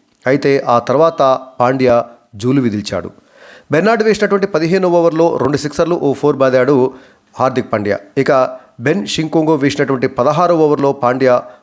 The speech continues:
వరుసగా సిక్స్, ఫోర్, ఫోర్ బాదాడు. దీంతో పదహారు ఓవర్లు ముగిసేసరికల్లా టీమిండియా నాలుగు వికెట్ల నష్టానికి నూట ఎనభై నాలుగు పరుగులు చేసింది.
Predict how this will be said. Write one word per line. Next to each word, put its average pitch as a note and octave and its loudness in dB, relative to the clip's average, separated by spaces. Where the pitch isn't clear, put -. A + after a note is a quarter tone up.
వరుసగా C3+ 0
సిక్స్, - -4
ఫోర్, C#3+ 0
ఫోర్ C3 -2
బాదాడు. G2 0
దీంతో C3+ 2
పదహారు D3+ 2
ఓవర్లు E3+ 2
ముగిసేసరికల్లా C3+ -2
టీమిండియా B2 -2
నాలుగు A2+ 0
వికెట్ల A#2 -4
నష్టానికి G#2+ -4
నూట B2 2
ఎనభై A2+ 2
నాలుగు G#2+ 0
పరుగులు A2+ -2
చేసింది. G2 -6